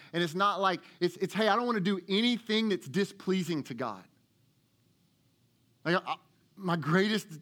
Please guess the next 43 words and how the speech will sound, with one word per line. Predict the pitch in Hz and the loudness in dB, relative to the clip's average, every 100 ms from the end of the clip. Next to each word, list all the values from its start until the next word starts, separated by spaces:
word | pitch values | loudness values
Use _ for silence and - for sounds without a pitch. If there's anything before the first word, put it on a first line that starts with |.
| - 156 | -6 0
aim | 180 220 190 | 2 2 0
is | 135 | -4
to | - - | -8 -2
honor | 151 196 214 185 | 2 2 0 -2
him. | 156 196 170 | 0 0 0
And | 170 | 0
if | 160 | 2
that | 196 | 2
means | 185 214 175 | 2 0 2
living | 165 208 226 190 | 2 2 0 0
differently, | 175 196 233 240 262 254 - - | 0 0 -2 0 0 -2 -4 -2
if | 180 | 2
that | 208 175 | 2 0
means | 165 190 247 240 | 0 2 0 0
that | 262 262 | 0 2
they | 277 | 0
laugh, | 269 269 277 311 - - - | 2 4 4 2 -2 -12 -4
okay. | 202 208 202 139 104 - _ _ _ _ _ _ _ _ _ _ _ _ _ _ _ - | -4 -2 -2 -4 -8 -16 _ _ _ _ _ _ _ _ _ _ _ _ _ _ _ -4
If | 160 | 0
that | 214 214 | 2 2
means | 185 208 247 240 | 2 2 2 0
that | 202 208 185 | 0 0 0
they | 202 | 0
criticize | - 233 233 240 214 233 214 | 0 0 0 2 2 2 -2
or | 196 175 | -4 -2
don't | 143 196 220 | 0 0 0
understand | 226 233 226 - 202 196 226 226 | -2 0 -2 -2 0 0 0 0
right | 240 240 | -2 -2
now | 247 247 | -2 0
why | 220 160 | 2 2
I'm | 165 208 | 0 2
not | 220 | 0
a | 208 | 0
part | - 214 220 | 0 0 2
of | 208 | 2
that, | 240 240 196 | 2 2 0
why | 180 | 0
I'm | 175 202 | 0 2
not | 220 196 | 0 0
going | 170 202 226 226 | 0 2 2 0
there | 233 | 2
after | 208 220 - 220 | 2 0 -2 -2
work, | 233 247 240 | 2 2 0